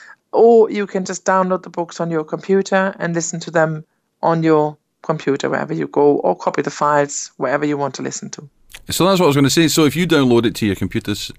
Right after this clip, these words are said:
Speaker 2: saying that's the easiest way for you to get a hold of them, you can then copy them over onto another device to listen to them, can't you?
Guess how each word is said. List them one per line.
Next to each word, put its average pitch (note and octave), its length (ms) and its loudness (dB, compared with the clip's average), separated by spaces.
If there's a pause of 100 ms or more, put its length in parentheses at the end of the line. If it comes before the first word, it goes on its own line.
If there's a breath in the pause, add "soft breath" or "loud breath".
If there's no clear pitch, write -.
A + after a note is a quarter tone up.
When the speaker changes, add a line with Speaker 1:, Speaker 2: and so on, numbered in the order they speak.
(220)
Speaker 2:
saying G2+ 200 0
that's G2 180 0
the F#2+ 120 -6
easiest G2 300 0
way F#2+ 140 2
for F#2 100 -6
you F2 60 -2
to F2+ 120 -4
get E2+ 120 0
a D#2+ 60 -2
hold G2+ 300 0
of F#2 80 -2
them, E2 260 0
you G2 120 -2
can G#2 180 4
then A2 260 4
copy A2 300 -2
them F#2 160 0
over F#2 200 2
onto F2+ 200 0
another F#2 200 2
device E2 340 0
to E2+ 60 -6
listen G2+ 220 -2
to B2+ 80 -4
them, G2 140 0
can't A2 240 -4
you? D#2+ 60 -4